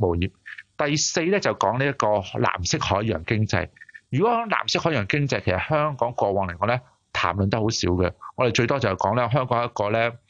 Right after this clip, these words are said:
叫做輪船啊，講緊呢一個貿易港啊。但係如果講藍色經濟，會唔會都有一啲創科項目可以喺你哋上見得到嘅呢？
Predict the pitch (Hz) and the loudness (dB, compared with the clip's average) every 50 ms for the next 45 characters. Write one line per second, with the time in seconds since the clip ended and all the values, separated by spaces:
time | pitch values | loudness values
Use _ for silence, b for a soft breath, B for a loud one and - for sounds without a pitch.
0 | B B B B B - 120 110 104 110 92 95 95 95 92 - - _ _ - | B B B B B -4 -2 0 2 2 2 2 0 -2 -4 -6 -14 _ _ -4
1 | 107 92 87 95 98 98 - 104 98 98 101 110 117 123 123 123 127 131 123 - | -2 -2 0 0 0 0 2 2 2 0 0 0 0 0 0 0 -2 -4 -6 -12
2 | _ _ - 113 110 127 135 127 135 135 131 - 120 104 113 107 98 90 98 95 | _ _ -4 -4 -2 0 0 0 0 -2 -2 -2 -2 -2 0 0 -2 0 -2 -4
3 | - - - 92 87 98 110 110 98 98 B B B B B B B - 151 160 | -4 -2 -2 -2 -2 0 0 -2 -2 -4 B B B B B B B -4 -4 -2
4 | 147 120 113 170 - - 170 190 196 151 - - 95 - - 180 - - 165 165 | 0 0 -2 0 0 0 -2 0 -2 -2 -2 -2 -2 -2 -2 -2 -2 -4 -4 -2
5 | 170 160 147 - 110 104 107 107 - - _ _ _ - 127 131 117 104 113 120 | -2 0 0 0 0 0 -2 -4 -8 -12 _ _ _ -2 0 0 2 2 0 0
6 | 117 - - 165 156 117 98 110 117 139 123 - - 110 107 101 104 - - 123 | 0 -2 -2 0 2 2 0 0 0 -2 -2 -2 -2 -2 -2 -2 -4 -4 -4 -4
7 | 120 120 104 87 87 95 95 - _ - 120 123 110 107 104 104 - - _ - | 0 0 0 0 0 -2 -4 -4 _ -4 -2 0 0 -2 -2 -4 -8 -12 _ -12
8 | - - 104 107 123 147 147 B B B B B B B _ 123 117 117 113 123 | -4 -2 -2 0 0 -2 -6 B B B B B B B _ 0 2 2 2 2
9 | 113 - - 104 95 - - 113 127 123 95 92 104 104 117 | 2 2 0 0 2 4 4 4 4 2 2 2 0 0 -2